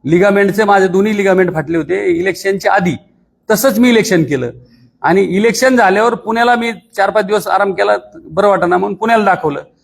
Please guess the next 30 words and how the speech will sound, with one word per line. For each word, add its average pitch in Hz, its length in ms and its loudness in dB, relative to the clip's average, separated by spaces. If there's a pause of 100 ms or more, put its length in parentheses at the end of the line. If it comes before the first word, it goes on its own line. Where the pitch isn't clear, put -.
(240)
तर - 140 -20
पुण्याला 220 360 2
दाखवल्यानंतर 190 800 -2 (340)
मला 185 180 -2
डॉक्टरने 190 420 -2
सांगितलं 180 440 -2
की, 196 140 -8
"बुवा, 208 120 2
ते 196 200 -8 (600)
तुम्हाला 196 240 2
बेड 185 220 0
रेस्ट 180 200 0
घ्यावा 156 200 2
लागेल." 165 240 0
मला 185 160 0
चालता 180 300 0
येत 170 120 0
होतं, 180 160 2
वॉकरवर 185 400 0
चालत 147 180 -4
होतो 120 260 -12
मी. 117 80 -16 (680)
मला 196 200 2
त्या 226 140 0
मोर्चाला 226 420 2
यायचं 196 300 2
होतं, 139 240 -4
कोणत्या 170 360 -6
पण 185 140 -10
वॉकरवर 214 420 0